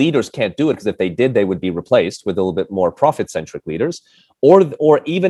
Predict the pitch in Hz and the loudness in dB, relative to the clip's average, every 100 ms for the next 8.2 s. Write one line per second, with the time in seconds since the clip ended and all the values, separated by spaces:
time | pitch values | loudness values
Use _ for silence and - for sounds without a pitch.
0 | 175 - 147 127 - 117 240 - 104 73 | 0 0 0 0 -2 -2 -2 -4 -10 -10
1 | 69 62 - - 104 101 - 92 87 76 | -12 -14 -6 0 0 0 0 -2 0 -4
2 | 92 185 - _ _ _ _ _ 117 135 | -4 -8 -14 _ _ _ _ _ 2 6
3 | 131 123 117 - _ 113 113 107 107 107 | 6 4 -2 -10 _ 4 6 6 2 -2
4 | 101 110 104 101 107 127 120 110 107 113 | -2 2 2 2 0 2 2 0 -2 -4
5 | 104 190 110 - - 67 - - 95 98 | 2 2 2 -4 -6 -6 -8 -2 -2 0
6 | 107 92 85 - 92 87 85 85 - 98 | -2 -2 -4 -2 0 0 0 -6 -10 -6
7 | 117 123 110 98 92 82 85 85 82 92 | 2 4 4 2 0 0 -2 -4 -4 -2
8 | 85 | 0